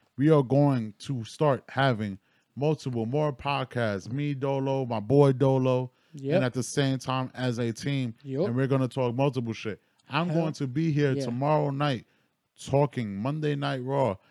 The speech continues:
Speaker 1: and I know the hatred for Raw, so we're gonna have a lot of fun with it. And I want you to interact with me on Twitter. I'm gonna give y'all a number to hit me up. Shit, I might do phone calls. We're gonna have some fun with it.
Speaker 2: Hell yeah.
Speaker 1: We're gonna do Twitter.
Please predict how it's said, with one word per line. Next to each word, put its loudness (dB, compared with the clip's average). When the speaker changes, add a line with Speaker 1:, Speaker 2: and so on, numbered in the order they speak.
Speaker 1:
and -6
I 0
know -2
the -6
hatred 0
for 0
Raw, 2
so -4
we're -2
gonna -6
have -10
a -10
lot -6
of -4
fun -2
with 0
it. -6
And -6
I 0
want 0
you -4
to -4
interact -8
with -8
me -6
on -8
Twitter. 2
I'm 2
gonna 0
give -2
y'all 0
a -12
number -4
to -2
hit -2
me -2
up. 2
Shit, -6
I -6
might -4
do -4
phone -2
calls. -2
We're -8
gonna -4
have -2
some -2
fun 0
with 0
it. -8
Speaker 2:
Hell -10
yeah. -8
Speaker 1:
We're -4
gonna -2
do 0
Twitter. -4